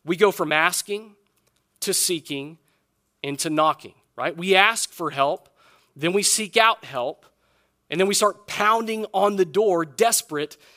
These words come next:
to get help, much like the friend at midnight. And so the very need for persistence in prayer actually shows implicitly, I think, in this text that God may not answer our prayers immediately.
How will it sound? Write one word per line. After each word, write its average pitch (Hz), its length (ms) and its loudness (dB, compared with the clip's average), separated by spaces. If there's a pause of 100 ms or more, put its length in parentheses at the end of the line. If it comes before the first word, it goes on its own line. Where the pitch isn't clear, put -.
(240)
to 196 120 -2
get 139 320 -6 (200)
help, 202 300 -4
much 135 200 -8
like 135 160 -6
the 143 80 -8
friend 117 280 -12
at 135 100 -10
midnight. 165 420 -6 (1040)
And 170 60 -8
so 220 120 0
the 196 100 2
very 233 400 -2
need 196 440 -8
for 170 140 -6
persistence 185 880 -4
in 165 200 -6
prayer 147 540 -6 (1040)
actually 208 360 -2
shows 220 500 -2 (100)
implicitly, 143 1160 -6
I 147 100 -8
think, 175 280 -6
in 226 180 -6
this 233 220 -2
text 202 380 -6
that 143 220 -8
God 208 320 -2
may 196 200 -4
not 202 200 -4
answer 165 340 -8
our 156 140 -6
prayers 120 480 -10 (360)
immediately. 139 760 -12